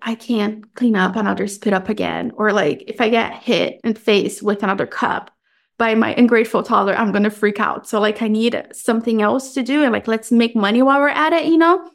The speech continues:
So we're very creative people. And you mi-, you might not feel creative, but you are very creative, you know? So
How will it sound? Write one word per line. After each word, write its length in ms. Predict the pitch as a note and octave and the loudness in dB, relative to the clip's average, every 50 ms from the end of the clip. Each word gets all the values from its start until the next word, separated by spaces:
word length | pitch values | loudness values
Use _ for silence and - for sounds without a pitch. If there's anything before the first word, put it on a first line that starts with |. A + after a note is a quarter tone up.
| _ _ _ _ _ _ _ _ _ _ _ _ _ - | _ _ _ _ _ _ _ _ _ _ _ _ _ -14
So 200 | - - D4+ C4 | -6 0 0 0
we're 300 | B3+ A#3 C4 C#4+ D4+ D#4 | 0 0 -2 -2 -2 -2
very 220 | C4+ D4 D4+ D4+ C#4+ | -2 -2 -2 -2 -2
creative 300 | - C4+ B3 A#3+ A3+ - | 0 2 2 2 2 0
people. 260 | - B3 A#3 A3 G3+ | -2 -4 -2 -2 -2
And 200 | - - C4+ C#4 | 0 2 2 2
you 180 | - C4+ D4 C#4+ | 2 2 2 2
mi-, 120 | C#4+ D4 - | 2 2 2
you 100 | C#4 C#4+ | 2 4
might 260 | C#4+ C#4+ E4 G4 G#4+ | 6 6 6 4 2
not 200 | G4+ F#4 F4+ - | 0 0 0 0
feel 120 | - D#4+ D4 | -2 -2 -2
creative, 640 | - - B3+ A#3 G#3 G#3+ A#3+ C#4+ F4 G4 G#4 - - _ _ _ _ _ - | -2 -2 0 2 2 4 4 2 2 0 -4 -10 -18 _ _ _ _ _ -10
but 200 | A#3 A3+ A#3+ A#3 | -2 0 2 2
you 160 | A#3 A3 G3 | 2 2 2
are 140 | G#3 G#3+ G#3 | 0 -2 -2
very 220 | G3+ G3 G3+ G3 | -2 -2 -4 -4
creative, 520 | G3+ - - G#3 G3 F#3 A3+ A3+ A3+ G#3+ G#3+ | -6 -6 -6 -6 -6 -4 -6 -6 -8 -6 -4
you 80 | G#3 | 0
know? 220 | G#3 G#3 A3 A#3 A3+ | 2 2 2 2 0
So 360 | A3+ - C4 B3 B3 B3 | 0 0 2 2 2 0